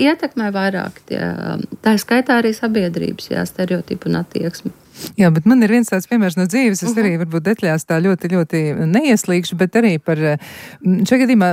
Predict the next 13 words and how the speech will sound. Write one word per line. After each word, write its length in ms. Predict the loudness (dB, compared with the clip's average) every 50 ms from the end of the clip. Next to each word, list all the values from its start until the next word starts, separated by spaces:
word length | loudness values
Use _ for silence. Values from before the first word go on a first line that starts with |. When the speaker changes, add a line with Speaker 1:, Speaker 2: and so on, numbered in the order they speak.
| 0
Speaker 2:
nu, 240 | -2 -2 0 0 0 _ 0
piemērs 300 | 0 2 2 2 0 -2
būtu 220 | -4 -6 -6 -4 -4
par 100 | -6 -2
vīrieti, 560 | 0 0 0 2 2 2 2 0 0 -2 -2
kurš, 560 | -2 -2 -2 -2 -2 0 0 2 2 0 0
nu, 140 | 0 -2 -2
tā 220 | 0 2 0 2 2
ļoti, 320 | 2 2 0 0 0 0
ļoti 340 | -2 0 0 0 0 -2 -2
tic 220 | -2 0 0 0 -2 -6 -6 0
tam, 240 | 2 2 2 2 2
ka 140 | 0 -4